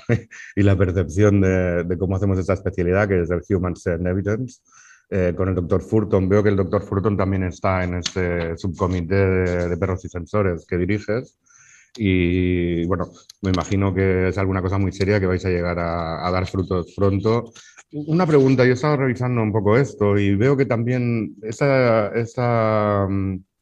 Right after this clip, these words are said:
asociación S V G doc,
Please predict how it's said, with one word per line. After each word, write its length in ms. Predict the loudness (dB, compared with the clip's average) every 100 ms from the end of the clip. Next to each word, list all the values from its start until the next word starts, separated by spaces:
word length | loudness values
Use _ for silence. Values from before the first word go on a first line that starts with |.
| -20 _ _ _ -8
asociación 760 | -2 0 2 4 6 4 2 0
S 240 | 0 2
V 220 | 4 4
G 180 | 2 0
doc, 500 | 2 2 0 -4 -20